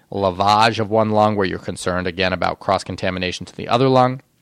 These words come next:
a large bullae or cyst on one lung that you are worried about rupturing if you, uh, apply too much pressure to it,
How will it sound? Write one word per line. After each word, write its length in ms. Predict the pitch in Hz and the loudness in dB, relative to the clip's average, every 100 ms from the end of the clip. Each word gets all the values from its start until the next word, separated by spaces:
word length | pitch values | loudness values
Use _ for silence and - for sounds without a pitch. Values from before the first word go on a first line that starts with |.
| - | -6
a 140 | 101 | -4
large 420 | 98 104 107 95 | 2 4 4 2
bullae 480 | 98 123 127 123 113 | -2 4 6 6 4
or 140 | 87 87 | -2 -6
cyst 560 | - - 160 - - - - - _ _ | -6 0 0 0 -10 -20 -20 -20 _ _
on 240 | 123 101 | -6 -4
one 260 | 90 113 143 | 0 0 4
lung 360 | 143 147 151 - _ _ _ _ _ _ | 4 2 0 -8 _ _ _ _ _ _
that 420 | 113 101 95 - | -4 -2 0 -4
you 200 | 101 98 | -6 -2
are 120 | 90 90 | -2 -2
worried 360 | 101 101 95 | -2 0 0
about 300 | 90 87 87 _ _ | 0 0 -2 _ _
rupturing 580 | 104 110 - 165 165 175 | 2 2 2 0 -2 -2
if 180 | 139 - | -6 -4
you, 340 | 131 131 135 - | -4 -2 -4 -4
uh, 180 | 120 120 | -2 -2
apply 280 | - 127 | 2 2
too 140 | 120 120 | 2 -2
much 180 | 117 - | -6 -2
pressure 300 | 131 - 123 | -2 -2 -2
to 160 | 127 | 0
it, 140 | 123 | 0